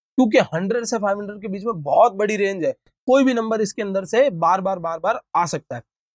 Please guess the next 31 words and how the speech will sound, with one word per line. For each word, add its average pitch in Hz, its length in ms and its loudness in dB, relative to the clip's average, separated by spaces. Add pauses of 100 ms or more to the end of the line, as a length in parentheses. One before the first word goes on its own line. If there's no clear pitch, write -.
(140)
अब 240 80 4
बात 269 220 4
हो 262 80 2
गई 269 120 -2
ये 254 120 0
हमारी 220 340 2
कि - 840 -6
हंड्रेड 190 300 4
से 247 120 0
फ़ाइव 220 200 0
हंड्रेड 214 220 -8
के 214 60 -10
बीच 208 200 -12
में 220 100 -8
ये 214 120 -2
रैंडम 196 260 -2
नंबर्स 202 320 -6
दे 196 160 -2
रहा 185 120 4
है। 170 80 0
सपोज 175 320 -6
मैं 180 120 -2
अगर 175 200 0
वन 180 200 -2
से 196 120 -4
फ़ाइव 180 240 -2
के 208 100 -6
बीच 185 200 -6
में 185 80 -2
आपको 175 180 -6
दिखाऊं 165 280 -4